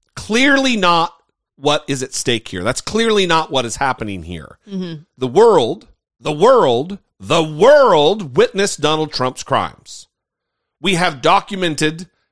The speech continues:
Speaker 1: um, cases of, m-, multiple cases of obstruction of justice.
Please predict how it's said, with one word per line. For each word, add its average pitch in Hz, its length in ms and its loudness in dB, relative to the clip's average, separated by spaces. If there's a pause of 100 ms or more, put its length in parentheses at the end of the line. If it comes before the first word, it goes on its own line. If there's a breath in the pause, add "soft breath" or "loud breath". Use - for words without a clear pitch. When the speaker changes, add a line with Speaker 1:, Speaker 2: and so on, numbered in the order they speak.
(140)
Speaker 1:
um, 127 380 -2
cases 170 540 -4
of, 139 320 0 (120)
m-, 143 200 -10
multiple 170 580 0
cases 104 500 -6
of 135 120 0
obstruction 127 760 -4 (320)
of 131 160 -4
justice. - 680 -4